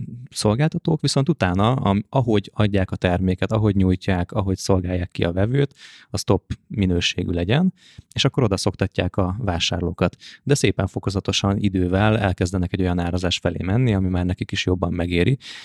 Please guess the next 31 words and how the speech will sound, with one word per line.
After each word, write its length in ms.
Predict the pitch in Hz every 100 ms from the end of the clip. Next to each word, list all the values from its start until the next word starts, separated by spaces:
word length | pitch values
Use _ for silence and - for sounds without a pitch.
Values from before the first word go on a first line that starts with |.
| - -
És 140 | 113
akkor 180 | 120 123
ennek 200 | 123 123
ugye 160 | 135 123
az 100 | 101
az 120 | 90
elve, 260 | 92 101 104
hogy 260 | 104 104 _
azt 200 | 120 -
a 40 |
költséget, 560 | - 101 95 - 120 123
amit 240 | 92 90 -
így 140 | 92
árésben 500 | 92 90 87 90 90
elbuknak, 540 | 87 95 120 - 147 - - -
azt 140 | - -
valójában 480 | 117 98 98 98 104
nem 140 | 92
marketing 560 | 92 90 - - 92 - _ _ -
kampányokra 580 | 95 - 90 90 -
költik, 580 | 87 95 98 - 135 -
ahol 440 | - 101 101 98 98 - -
nekik 300 | - 101 107
egy 200 | 101 98 -
olyan 200 | 107 90
piacon 300 | 95 - 95
kellene 480 | - 92 90 92 95 _ - _
pusztán 360 | 127 - 98
hirdetésekkel 680 | 92 104 98 92 - 101 -
versenyezni, 760 | 85 98 - 139 127 117 117 117 -
ahol 440 | 98 98 98